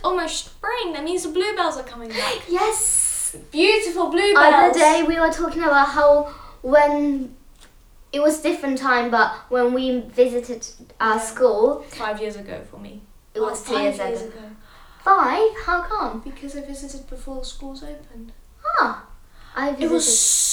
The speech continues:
Speaker 1: so beautiful.
Speaker 2: Yeah, I visited here when, no, no, I came here when I was
Speaker 1: Two years ago.
Speaker 2: twelve, so two years ago. And it was full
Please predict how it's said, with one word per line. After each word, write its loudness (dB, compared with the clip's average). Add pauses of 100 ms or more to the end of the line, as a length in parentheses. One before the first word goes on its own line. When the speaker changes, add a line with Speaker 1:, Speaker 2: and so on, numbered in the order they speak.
(140)
Speaker 1:
so -10 (100)
beautiful. -14 (840)
Speaker 2:
Yeah, -2
I 6
visited -10
here 0
when, -10
no, -8 (100)
no, -8 (100)
I -4 (120)
came -2
here -8
when -6
I -10
was -12 (800)
Speaker 1:
Two -18
years -18
ago. -20 (520)
Speaker 2:
twelve, -6
so -12
two -14
years -12
ago. -12 (1200)
And -4 (180)
it -6
was -6 (140)
full 0